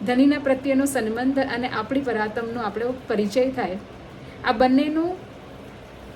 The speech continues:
તાલમેલ કરી અને વિચાર વિવેક કરી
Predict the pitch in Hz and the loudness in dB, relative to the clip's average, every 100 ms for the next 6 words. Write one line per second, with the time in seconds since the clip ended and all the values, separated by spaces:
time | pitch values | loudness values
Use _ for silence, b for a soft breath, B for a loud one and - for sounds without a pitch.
0 | - - 269 254 294 277 302 285 254 262 | -18 0 4 4 4 4 2 2 2 2
1 | 311 - 226 247 269 233 214 254 269 254 | 0 -2 -4 0 0 -2 0 2 2 0
2 | 233 240 - 190 | 0 0 -2 -2